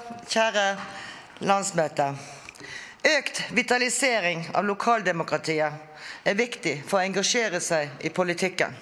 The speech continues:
En stemme til F R P skal være en forskjell for innbyggerne i en kommune.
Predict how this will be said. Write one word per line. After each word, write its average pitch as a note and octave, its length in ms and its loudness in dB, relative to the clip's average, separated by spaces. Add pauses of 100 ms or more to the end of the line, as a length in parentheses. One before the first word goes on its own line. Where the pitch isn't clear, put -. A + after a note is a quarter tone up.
(680)
En D4 240 4
stemme G#3+ 460 2 (240)
til G3+ 180 4
F G3 160 0
R G3+ 80 -2
P F#3+ 120 4 (600)
skal G#3 240 4
være G#3+ 360 4 (180)
en F#3 80 -2
forskjell F3+ 500 2
for F#3 160 2
innbyggerne F#3 640 2
i F#3+ 220 2
en D#3 100 -2
kommune. D#3+ 460 -2